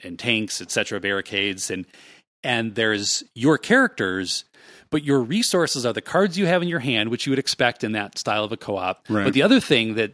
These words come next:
Speaker 1: was really different and super cool was every spot has fighters, and these fighters might be a doctor, or might be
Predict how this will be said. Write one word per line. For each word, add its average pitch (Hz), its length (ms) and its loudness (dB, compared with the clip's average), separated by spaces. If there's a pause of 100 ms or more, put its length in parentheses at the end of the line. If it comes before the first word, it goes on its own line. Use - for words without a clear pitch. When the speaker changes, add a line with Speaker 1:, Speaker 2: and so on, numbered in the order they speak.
(140)
Speaker 1:
was 107 180 -6
really 202 280 4
different 160 320 2
and 113 100 -4
super 175 240 -2
cool 139 340 4
was 113 300 2
every 170 240 2
spot 151 380 0
has 113 180 -2
fighters, 127 580 0
and 120 80 -6
these 123 160 -2
fighters 202 380 2
might 104 140 -4
be 123 100 -6
a 110 60 -4
doctor, 120 480 0
or 95 40 -8
might 104 200 -6
be 113 280 -8